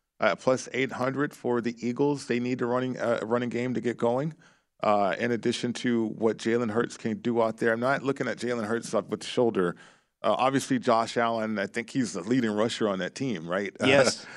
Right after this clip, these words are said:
Speaker 1: Uh, with
Speaker 2: Yes.
Speaker 1: Buffalo, right? Uh, and, and then Tony Pollard. Tony Pollard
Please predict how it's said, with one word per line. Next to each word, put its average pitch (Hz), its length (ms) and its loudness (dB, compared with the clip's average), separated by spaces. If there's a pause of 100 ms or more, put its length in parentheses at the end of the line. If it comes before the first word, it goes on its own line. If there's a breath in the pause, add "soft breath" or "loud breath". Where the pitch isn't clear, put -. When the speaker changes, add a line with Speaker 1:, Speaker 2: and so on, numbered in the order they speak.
(120 loud breath)
Speaker 1:
Uh, 110 40 -2
with 110 80 6
Speaker 2:
Yes. 113 160 6
Speaker 1:
Buffalo, 104 480 4
right? 98 360 2
Uh, 98 380 2 (500 soft breath)
and, 147 180 2
and 170 100 6
then 185 160 4
Tony 190 340 2
Pollard. 160 480 2 (400)
Tony 202 320 0
Pollard 160 640 2